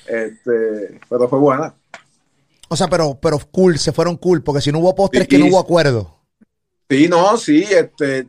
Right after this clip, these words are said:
Speaker 1: no hubo acuerdo, este, pero estábamos bien, estábamos bien, ¿entiendes? Yo, yo le escribí el otro día, él me escribió, hablamos, pero, pero no hubo acuerdo ese día.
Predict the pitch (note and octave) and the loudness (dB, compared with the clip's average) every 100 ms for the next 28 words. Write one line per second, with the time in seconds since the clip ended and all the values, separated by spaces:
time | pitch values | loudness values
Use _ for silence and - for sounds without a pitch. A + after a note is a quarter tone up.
0 | - C3+ D#3+ G#3+ E3 C#3+ C3+ D#3 F3 _ | -10 -4 0 0 0 0 0 -2 -4 _
1 | _ _ _ _ - C3 B2+ - B2+ B2+ | _ _ _ _ -6 -4 -4 -6 -6 -6
2 | - A#2+ A#2 E3+ D3+ A#2+ F3+ D4 B3 C3 | -6 -6 -6 -6 -4 -4 -4 -10 -6 -4
3 | C3 E3 C3 F3 F3+ C#3 C#3 B2+ B2 A#2 | -4 -4 -4 -4 -8 -4 -2 2 4 4
4 | A2 A2+ A2+ G#2+ A#2 B2+ D3+ C#3 C3+ C3+ | 0 -2 -2 -2 0 0 0 0 2 2
5 | C3 B2 B2+ A3+ F#3 E3+ D#3 C#3 C3+ - | 0 -2 -2 -2 0 2 0 -2 -12 -10
6 | C3+ A#2+ D3 G#3+ A#3 F#3 A#2+ A#2 F#3 B3+ | -10 -6 -4 -2 -2 0 -2 0 -4 -4
7 | G#3 E3+ D#3 C3 C3 B2+ B2 B2 A#2 _ | -8 -6 -2 0 0 2 2 2 -2 _
8 | _ _ _ _ _ _ _ _ _ _ | _ _ _ _ _ _ _ _ _ _
9 | _ _ _ B2 B2 B2 C#3+ A3+ G#3 G3+ | _ _ _ -4 -2 -2 0 0 0 -2
10 | F3+ F#3+ B2 G#2+ G#2 | -2 0 0 -2 -10